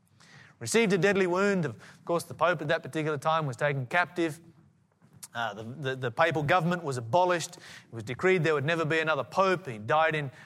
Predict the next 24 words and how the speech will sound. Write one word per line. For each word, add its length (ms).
uh, 460
in, 180
in 200
exile 540
in 140
France, 480
and 140
we 100
could 180
talk 180
about 280
that 160
history 440
right 300
there. 280
However, 540
let's 260
look 180
at 140
this 380
here. 260
The 140
Bible 420
says, 600